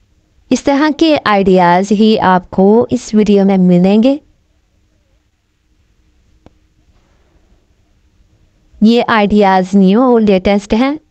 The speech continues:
उम्मीद करती हूँ आपको ये तमाम तर ड्रेसेस के डिज़ाइन हमेशा की तरह पसंद आएंगे। अगर आप मेरी इस वीडियो पर न्यू हैं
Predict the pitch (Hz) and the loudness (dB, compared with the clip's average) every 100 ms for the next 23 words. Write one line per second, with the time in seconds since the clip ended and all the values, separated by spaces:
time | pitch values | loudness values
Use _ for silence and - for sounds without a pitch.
0 | _ _ _ _ _ _ _ - 233 233 | _ _ _ _ _ _ _ -4 0 0
1 | 240 - 262 - 294 294 302 294 - - | 0 -2 -4 0 0 2 0 -2 -4 -4
2 | 196 190 - 202 196 208 226 214 202 196 | -2 -2 -2 0 2 2 2 2 0 0
3 | 190 202 254 254 220 214 208 208 214 - | -2 0 0 0 0 2 0 0 -4 -10
4 | _ - 180 190 190 - 220 - - 214 | _ -6 -2 0 -2 -2 -4 -4 -4 -2
5 | 202 180 185 180 175 175 - _ _ _ | 0 0 0 0 -2 -4 -10 _ _ _
6 | _ _ - 202 190 185 240 254 254 233 | _ _ -4 0 0 0 -2 -2 -4 -2
7 | 226 226 226 202 196 185 - 202 190 196 | 0 -2 -4 -4 -2 -4 -4 -2 0 0
8 | 254 330 _ _ _ _ _ _ _ _ | -2 -4 _ _ _ _ _ _ _ _
9 | _ _ _ _ _ _ _ - 196 240 | _ _ _ _ _ _ _ -6 -2 -2
10 | 277 277 262 254 262 262 - 240 - 214 | 0 2 2 2 2 2 0 -4 -2 -2
11 | 220 220 202 190 175 175 175 185 226 233 | 2 0 0 0 0 0 2 2 2 0
12 | 262 285 | -2 -6